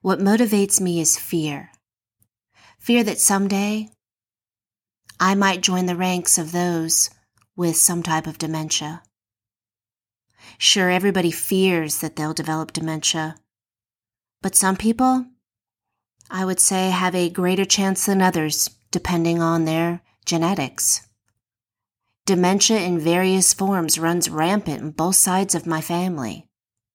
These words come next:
So, I would say the chances of me getting dementia at some point are not so unrealistic.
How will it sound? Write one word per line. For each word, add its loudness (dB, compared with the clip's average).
So, 2
I -4
would 0
say 2
the -2
chances 0
of -4
me 0
getting 0
dementia 0
at -4
some 0
point -4
are 4
not 2
so 2
unrealistic. -2